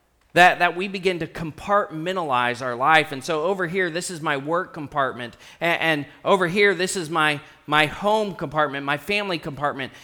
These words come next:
And, and this is my entertainment compartment. And then right here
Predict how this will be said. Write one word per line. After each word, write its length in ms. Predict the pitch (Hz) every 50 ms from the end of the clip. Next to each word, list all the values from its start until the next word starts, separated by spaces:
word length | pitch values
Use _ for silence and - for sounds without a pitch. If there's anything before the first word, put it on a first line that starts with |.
| - -
And, 180 | 160 175 175 -
and 180 | 170 170 175 185
this 160 | 220 233 -
is 140 | 220 185 165
my 220 | 185 175 175 151
entertainment 720 | 180 185 180 170 151 - 190 214 226 220 202 175 160 139
compartment. 460 | - 151 139 156 151 151 156 151 113 104
And 140 | 151 165
then 140 | 180 190 175
right 340 | 160 175 190 220 254 220 175
here 420 | 170 196 190 170 160 160 151 143